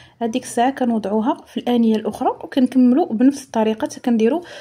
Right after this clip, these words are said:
طبقه على طبقه، يعني خصهم يكونوا ثلاثه الوراق على بعضياتهم. صافي، فاش كنكملوا ثلاثه طبقات كناخذوا قطعه ديال الشوكولاته. انا خديت الشوكولاته بالحليب، هي اللي غتجي احسن. الشوكولاته السوداء المره،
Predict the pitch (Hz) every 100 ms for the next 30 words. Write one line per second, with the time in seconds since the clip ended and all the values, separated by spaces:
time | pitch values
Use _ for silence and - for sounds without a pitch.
0 | - - 214 - 269 240 233 - 208 185
1 | 233 269 - - 240 240 247 277 262 254
2 | 311 - 226 262 330 - _ - 233 285
3 | 220 208 220 208 208 175 - _ _ _
4 | _ _ _ _ - 330 320 302 285 262
5 | - 247 269 254 247 247 - - 233 240
6 | 240 233 220 214 277 349 339 262 240 233
7 | 220 233 233 233 233 254 208 240 - 214
8 | 233 - 226 220 208 202 202 330 392 -
9 | - 240 240 240 254 269 269 247 247 233
10 | 220 233 240 240 220 247 240 226 202 214
11 | 214 - 247 269 - 220 233 220 214 214
12 | 208 220 214 214 214 214 214 214 262